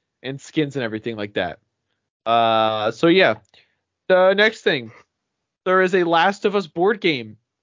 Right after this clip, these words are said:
that is coming out. There is a Kickstarter. They wanted a hundred twenty thousand bucks to be raised, and they raised eight hundred and sixty thousand.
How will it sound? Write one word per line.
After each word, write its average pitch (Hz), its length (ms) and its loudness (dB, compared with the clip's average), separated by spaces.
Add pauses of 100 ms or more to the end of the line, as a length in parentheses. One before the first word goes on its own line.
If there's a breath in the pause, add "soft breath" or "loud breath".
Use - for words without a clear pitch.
(400)
that 143 180 -2
is 143 120 -8
coming 147 260 -4
out. 101 200 -8
There 156 100 -2
is 170 100 -4
a 156 60 -10
Kickstarter. 131 680 -4 (520)
They 147 100 -2
wanted 185 240 2
a 170 60 2
hundred 190 440 -4
twenty 185 280 -8
thousand 175 580 0
bucks - 520 -4 (680)
to 202 80 -12
be 202 140 -4
raised, 220 520 -2 (560)
and 180 280 0
they 175 100 0
raised 170 360 -2
eight 185 200 -6
hundred 190 440 -2
and 151 140 -12
sixty - 380 -10
thousand. 147 580 -2